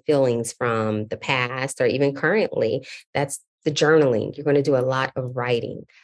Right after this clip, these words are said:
I want you to write red flags. I want you to write some green flags, things you do want in a relationship, your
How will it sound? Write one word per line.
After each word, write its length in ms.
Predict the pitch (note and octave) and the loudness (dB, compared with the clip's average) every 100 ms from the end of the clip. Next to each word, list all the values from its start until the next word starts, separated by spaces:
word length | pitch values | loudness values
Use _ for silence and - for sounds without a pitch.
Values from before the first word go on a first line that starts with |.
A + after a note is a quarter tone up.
| - | 0
I 40 | |
want 160 | C3+ C#3 | 2 4
you 60 | C#3+ | 2
to 60 | |
write 400 | C3+ B2 B2 - _ | 4 4 2 -4 _
red 320 | C#3 D3 C#3+ C#3 | 2 4 4 2
flags. 360 | A#2 G2+ - | -2 -2 -2
I 40 | C3 | -2
want 140 | C#3 | -2
you 60 | D3+ | -4
to 60 | |
write 260 | D3 C3 C3 | -2 -2 -2
some 220 | - F#3+ | 0 0
green 340 | - A3 C4+ - | 4 4 4 2
flags, 380 | C#3 G#2+ - | 0 0 -2
things 260 | - D#3 D#3+ | 0 0 -2
you 60 | D3+ | -2
do 160 | D#3+ | -2
want 260 | F3 C#3+ B2+ | 0 0 0
in 80 | B2+ | -4
a 60 | |
relationship, 680 | A#2 A2+ A2 A2 - G#2+ G#2 | -2 -2 -2 -4 -4 -4 -4
your 320 | A#2+ B2+ B2 | -4 -2 -2